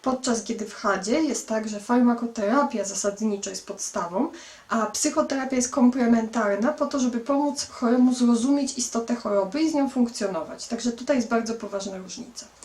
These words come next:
Jeśli chodzi też o diagnozę, mm, po to właśnie, żeby nie dostać na przykład diagnozy had albo jakiejś innej,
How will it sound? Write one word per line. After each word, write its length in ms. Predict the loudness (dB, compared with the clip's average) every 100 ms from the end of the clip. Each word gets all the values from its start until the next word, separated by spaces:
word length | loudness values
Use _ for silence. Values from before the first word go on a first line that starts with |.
| -20 -20 -18 -18 -18 -2
Jeśli 220 | 2 2
chodzi 280 | 2 0 0
też 180 | -2 0
o 40 |
diagnozę, 760 | 0 2 4 4 2 0 0 0 -2 -14 -18 -6
mm, 640 | -4 -2 -2 -2 -2 -4 -6 -4
po 100 | -2
to 120 | 2
właśnie, 280 | 2 4 2
żeby 180 | 2 0
nie 120 | -2
dostać 260 | -2 -2 -2
na 100 | -2
przykład 240 | -6 -6
diagnozy 380 | -4 -4 -6 -8
had 360 | -6 -4 -6 -8 -6
albo 180 | -4 -2
jakiejś 340 | -4 -4 -6
innej, 360 | -8 -6 -4 -4